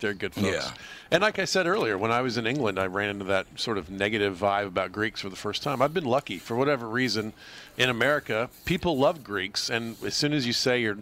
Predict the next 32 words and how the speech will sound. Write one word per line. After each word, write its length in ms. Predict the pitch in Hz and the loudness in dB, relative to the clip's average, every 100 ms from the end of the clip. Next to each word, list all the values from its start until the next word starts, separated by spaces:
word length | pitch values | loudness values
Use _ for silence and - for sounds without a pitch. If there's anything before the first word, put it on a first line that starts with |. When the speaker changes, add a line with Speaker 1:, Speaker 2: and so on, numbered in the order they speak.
| - | -4
Speaker 1:
your 180 | 110 | -2
name, 420 | 101 120 131 101 101 | 0 0 0 -2 -4
peop-, 180 | 120 - - | -10 -10 0
every, 260 | 180 202 185 123 - | 0 0 -6 -6 0
everyone 680 | 262 262 262 190 139 120 | 2 2 0 0 2 0
has 280 | 110 120 107 | 2 0 2
a, 160 | 120 113 - - - | 0 -2 -6 -18 -2
"Oh, 180 | - 254 | 2 4
I 80 | 233 | 4
went 240 | 233 240 | 2 -2
to 380 | - 214 196 180 | 0 2 2 0
school 400 | 147 - 233 233 | -4 -2 0 2
with 180 | 196 165 | 2 2
a 140 | 147 123 | 0 0
Chris 320 | - 202 190 - | 0 0 0 0
Mitsotakis." 920 | 185 - 185 - 190 - 135 101 - | -2 0 0 2 2 2 -4 -2 -2
Or, 60 | |
you 140 | 110 131 | 0 2
know, 120 | 123 | 2
everyone 340 | 131 131 127 | 2 0 -2
has 260 | 113 117 98 | 0 0 0
a 180 | 98 - - - - - - | -2 -4 -10 -18 -18 -20 -4
gregarious 600 | 113 98 110 113 104 - | -2 2 2 2 0 -2
Greek 360 | 98 98 110 | -2 -2 -2
in 100 | 104 | -2
their 140 | 95 95 | 0 0
lives 360 | 92 95 95 | 2 2 0
that 140 | 87 - | -4 -2
they 180 | 95 87 | 0 0
love 420 | 87 95 90 90 | 0 0 0 -2
somewhere. 500 | - 90 90 87 90 | -6 -6 -6 -6 -6
So 320 | - 98 95 | -8 -8 -8